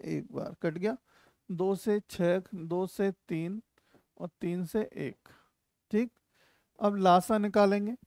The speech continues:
क्या निकालेंगे भैया? लासा मतलब कि एलसीएम, एलसीएम निकाल दो दोनों का। एलसीएम देखोगे आप किसका? आपका दो गुना, एलसीएम क्या होगा?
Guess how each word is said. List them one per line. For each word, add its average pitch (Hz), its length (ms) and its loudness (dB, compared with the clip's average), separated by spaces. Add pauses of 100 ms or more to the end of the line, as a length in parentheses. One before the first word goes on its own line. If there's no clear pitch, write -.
(260)
क्या 190 120 4
निकालेंगे 196 380 2
भैया? 202 300 0 (280)
लासा 165 380 2
मतलब 165 320 -4
कि - 200 -6
एलसीएम, 185 560 -2 (760)
एलसीएम 208 420 2
निकाल 156 300 0
दो 185 140 -2
दोनों 135 280 -6
का। - 220 -14
एलसीएम 214 500 0
देखोगे 202 380 2
आप 190 220 2 (1200)
किसका? 214 460 0 (200)
आपका 175 280 -4
दो 180 380 0
गुना, 180 420 -4 (680)
एलसीएम 185 420 -2
क्या 208 120 4
होगा? 190 300 2